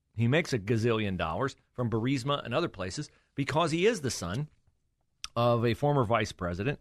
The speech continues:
and now the current president. So this is extremely frustrating that, imagine this now. Joe Biden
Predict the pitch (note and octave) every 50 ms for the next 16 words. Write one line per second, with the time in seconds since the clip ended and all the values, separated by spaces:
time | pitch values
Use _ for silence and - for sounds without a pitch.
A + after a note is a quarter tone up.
0 | _ - A2 G#2+ A2 A2+ A2+ B2+ B2 C#3 - G3+ A#3 B3 - - - D2+ - -
1 | - - - - _ _ _ _ _ _ _ _ _ _ _ _ _ _ _ _
2 | _ _ _ _ _ _ _ _ _ _ _ _ _ _ _ _ _ - - -
3 | - F3+ F#3 F3 F3+ F3 E3+ E3+ E3+ E3 - - _ _ _ _ _ _ _ _
4 | _ _ _ _ _ _ _ _ _ _ _ _ _ _ _ _ _ _ _ _
5 | _ _ _ _ _ _ - A#2+ G2 G#3 C4 B3+ - - F3 E3+ D#3+ D#3 D3+ D3
6 | C#3 A#2 - - - - - - _ _ _ _ _ _ _ _ _ _ _ _
7 | _ _ _ _ _ _ _ _ _ _ _ - C#3 - - - G#3 A#3+ C4+ C4
8 | G3 D3+ - - - G2 D2+ - - - - C#2 D2 D2+ C3+ E3+ G3 F#3 - _
9 | _ _ _ _ _ _ _ _ _ _ _ _ _ _ _ _ _ _ _ -
10 | A2+ B2 C3+ C3 B2+ C3 - - G#3+ E4+ F#4+ G#4 C#4+ E3 A2 F#2 - - - -
11 | - - _ _ _ _ _ _ _ _ _ _ _ _ _ _ _ _ _ _
12 | _ _ _ _ _ _ _ _ _ - C#3+ A#2+ C#3 G#3+ C#4 F4 D4+ F3 E3 F3
13 | G#3+ G#3 A#2+ G#2+ F#2 F2+ A#2+